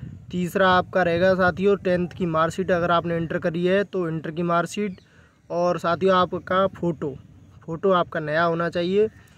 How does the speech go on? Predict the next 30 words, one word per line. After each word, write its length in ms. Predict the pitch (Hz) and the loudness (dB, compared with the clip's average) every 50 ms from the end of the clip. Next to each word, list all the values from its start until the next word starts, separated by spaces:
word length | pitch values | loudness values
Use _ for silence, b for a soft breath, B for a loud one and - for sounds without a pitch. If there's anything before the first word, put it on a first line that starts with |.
| b b b b b - | b b b b b -4
और 180 | 170 185 185 | 0 0 2
साथियों, 340 | 185 - 170 170 160 202 202 | 2 2 -2 -2 0 0 -2
प्रधान 420 | 180 - 165 156 165 175 190 196 196 | -2 -4 -4 -2 0 2 2 2 4
का 140 | - 208 | 4 2
लिखा 240 | 196 175 156 - 180 | 2 2 0 -2 0
हुआ 200 | 170 170 185 202 | 0 2 4 4
लेटर 500 | 190 180 170 170 165 165 165 170 - 170 | 4 2 0 -2 -2 0 -2 -2 -2 -4
पैड 240 | 165 151 170 170 170 | -4 -2 -2 -2 -2
चलेगा, 400 | 160 180 170 175 175 175 202 196 | -2 -4 -2 -2 0 0 2 2
अगर 180 | 190 175 185 175 | 2 2 0 0
लेटर 280 | 165 170 165 151 165 | 0 -2 -2 -4 -4
पैड 200 | 151 165 165 156 | -4 -4 -4 -4
नहीं 220 | 156 160 165 170 180 | -4 -4 -2 0 0
है 80 | 190 | 0
तो 100 | 175 190 | 0 2
आप 180 | 190 185 185 165 | 2 2 2 0
विधायक 460 | 160 156 143 151 151 160 175 170 156 | -4 -6 -4 -4 -2 -2 -2 -2 -2
या 120 | 175 175 | -2 -2
सांसद 460 | 165 - 165 160 165 165 - 190 170 160 | -2 -4 -4 -6 -6 -4 -6 -6 -8 -8
किसी 280 | - 170 147 - 185 | -12 -12 -10 -6 -4
भी 80 | 185 185 | -4 -4
पार्षद 440 | 156 - 175 165 165 156 175 175 170 | -4 -4 -4 -4 -2 -2 -4 -6 -6
से 120 | - 190 | -6 -6
लिखवा 320 | 180 165 160 151 151 147 | -6 -6 -4 -4 -4 -4
सकते 260 | 147 160 143 _ - 151 | -4 -6 -10 _ -10 -10
हैं 60 | 156 | -6
साथियों 380 | 156 151 147 135 151 151 151 | -6 -6 -6 -6 -8 -8 -8
अपने 160 | 147 - 156 156 | -8 -10 -10 -8
एरिया 420 | 156 156 151 151 156 151 151 143 | -8 -6 -6 -6 -6 -8 -8 -8
के। 240 | 135 151 151 147 | -8 -8 -10 -10